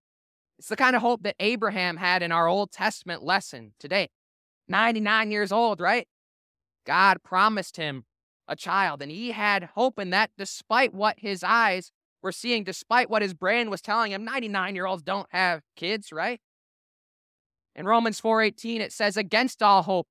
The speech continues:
Abraham in hope believed, and so became the father of many nations. Just as it had been said to him, so shall your offspring be." And so, as a child of God, God is working in you some incredible traits.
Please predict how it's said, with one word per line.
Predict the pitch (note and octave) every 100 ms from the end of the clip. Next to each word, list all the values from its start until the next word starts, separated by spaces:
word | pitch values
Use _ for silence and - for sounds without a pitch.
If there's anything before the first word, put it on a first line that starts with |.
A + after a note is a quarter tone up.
| -
Abraham | A#3+ A#3 A#3 G#3+ G#3 G3
in | A#3 C#4+
hope | G#3+ F3+ A2+ _ _ _ _ _ -
believed, | F#3+ F#3+ A#3 A#3+ D3+ A2 _ _ _
and | - F#3+
so | - A#3+ A#3
became | G#3 A#3 A3
the | G3
father | - G3+ A3 G3+
of | F3+
many | E3 G3 G#3
nations. | F#3 D#3+ - G#2 F#2+ _ _ _ _ _ _
Just | F#3+ A#3 -
as | G#3 G#3
it | G#3
had | G3+
been | F3 E3+
said | - G#3+ G3+
to | F#3+
him, | F3+ E3+ D#3
so | - G3+ B3
shall | A#3+ - F#3 F#3+
your | F3+ F3
offspring | D#3+ F#3+ - - F3+ E3+ E3 - _ _ _ _
be." | D#3+ D3 A2 _ _ _ _ _ _ _ _ _ _ _ _ _ _ _ _
And | E3+
so, | - G#3+ F#3+ D#3 -
as | E3 G3+ G3+
a | F3
child | - E3+ F#3 F3+ F3
of | D3
God, | D#3 D3 B2+
God | D3+ E3+ F#3+
is | D#3
working | C#3 F#3+ G3 F3+
in | E3+ E3
you | E3
some | - D#3+
incredible | D3+ - E3 D#3+ E3+
traits. | - A#2 G#2 -